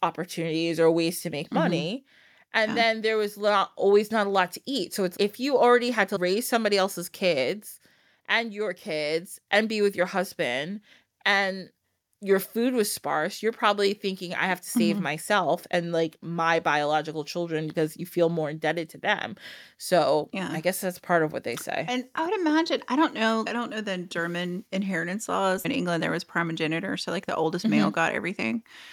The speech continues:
Speaker 2: So I don't, like, in, in German inheritance, if, like, the firstborn children probably would have inherited and the stepchildren or later born children might not have.
Speaker 1: Mm.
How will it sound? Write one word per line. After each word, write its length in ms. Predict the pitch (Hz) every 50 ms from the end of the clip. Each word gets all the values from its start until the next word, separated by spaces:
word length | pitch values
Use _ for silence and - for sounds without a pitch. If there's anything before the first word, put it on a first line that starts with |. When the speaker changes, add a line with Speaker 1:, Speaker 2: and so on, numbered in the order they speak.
| - - - -
Speaker 2:
So 140 | - - 202
I 20 |
don't, 180 | 202 214 202 -
like, 300 | 196 202 196 185 185 -
in, 320 | - 165 175 175 170 - - -
in 220 | 165 170 165 170
German 320 | 165 170 165 170 170 165 165
inheritance, 640 | 165 185 175 180 175 165 165 165 160 151 156 - 175
if, 100 | - -
like, 160 | 175 - - _
the 100 | - 185
firstborn 580 | 185 - - 185 180 185 - - 180 170 165 185
children 380 | - - 165 160 160 156 151 156
probably 440 | 180 160 156 156 160 160 160 151
would 180 | - 170 170 -
have 140 | - 208 - _ _ _
inherited 640 | - 175 175 170 175 165 160 170 170 - 175 156 -
and 300 | - - 240 - - - _ -
the 180 | 170 185 226 226 _ _ _ _ _ _ _ _ _
stepchildren 720 | - - - - 190 175 - - - 180 156 160 156 151
or 240 | 151 151 147 151 151 151 -
later 220 | 151 151 151 160
born 260 | 165 - 156 156 151
children 320 | - - - - - - - -
might 180 | - - -
not 180 | - - 190 202
have. 480 | - 262 285 302 302 294 285 - - - _ _ _ _ _ - 226
Speaker 1:
Mm. 520 | 233 233 233 226 202 180 175 170 170